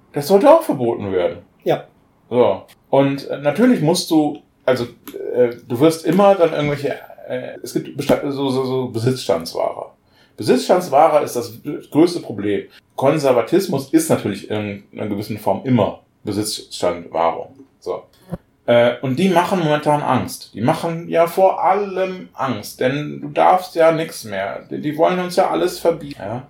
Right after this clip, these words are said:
Speaker 1: Niemand hat gesagt, wir wollen alles. Und, äh, nein, ich halte es auch nicht für das Sinnvollste, dass man sofort hingeht und sagt,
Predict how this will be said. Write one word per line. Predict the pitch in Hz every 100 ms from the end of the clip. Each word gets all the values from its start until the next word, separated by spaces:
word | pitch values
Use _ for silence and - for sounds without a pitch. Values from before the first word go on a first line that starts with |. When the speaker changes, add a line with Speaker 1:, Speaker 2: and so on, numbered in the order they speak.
| _ -
Speaker 1:
Niemand | 113 143 143 127 113 107
hat | 101
gesagt, | - - 92 92 92
wir | 87
wollen | 90 92 92
alles. | - - - _
Und, | 127 127 127 123 - -
äh, | 113 113 123
nein, | 123 131 170 170
ich | 165
halte | 180 220
es | 285
auch | - 190
nicht | 180 240 247
für | - 175
das | 165 160
Sinnvollste, | 147 269 - 170 180 190 156
dass | 156
man | 151 151
sofort | 139 131 127 143 - 165 185
hingeht | 160 170 160 160
und | 143
sagt, | 135 139 139